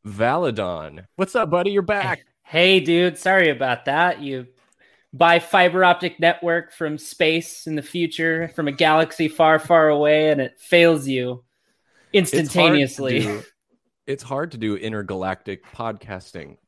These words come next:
Speaker 1: You're right. But
Speaker 2: Yeah.
Speaker 1: I'm, I was nervous. I thought you weren't gonna come back, but you are back. <laughs>
Speaker 2: No, I made it. I, yeah. Uh, that's what I get
Speaker 1: So
Speaker 2: for letting a pretty salesperson sell me internet.
Speaker 1: It's,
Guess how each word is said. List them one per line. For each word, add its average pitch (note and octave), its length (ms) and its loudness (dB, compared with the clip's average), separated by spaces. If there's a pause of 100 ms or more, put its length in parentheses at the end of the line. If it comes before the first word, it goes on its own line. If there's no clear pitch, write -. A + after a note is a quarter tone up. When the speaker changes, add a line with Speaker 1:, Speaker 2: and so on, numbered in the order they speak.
Speaker 1:
You're G2 140 -12
right. G2 260 -6 (280)
But - 80 -12
Speaker 2:
Yeah. A#2 420 -4 (240)
Speaker 1:
I'm, G#2 320 -8 (180)
I G2+ 60 -2
was G2+ 200 -6
nervous. G2 360 -6
I F#2+ 40 -6
thought F#2+ 200 -6
you F#2+ 80 -8
weren't F#2+ 200 -12
gonna F2+ 160 -14
come F2+ 200 -12
back, E2+ 240 -12
but - 120 -16 (120)
you F2+ 160 -14
are E2+ 100 -12
back. - 340 -14
<laughs> - 40 -20
Speaker 2:
No, C#3 120 -4
I B2 120 0
made B2 260 0
it. A#2 160 -2
I, B2+ 420 -2
yeah. G2+ 360 -8 (680)
Uh, A#2 260 -10 (280)
that's - 240 -18
what A#2+ 80 -8
I A#2 80 -6
get A2+ 240 -6
Speaker 1:
So C#3 100 4
Speaker 2:
for C#3 80 2
letting A#2+ 200 -10
a A#2 60 -10
pretty A#2+ 300 -6
salesperson A2+ 800 -8
sell A#2 240 -8
me A2+ 160 -10
internet. A2 380 -12 (960)
Speaker 1:
It's, - 260 -14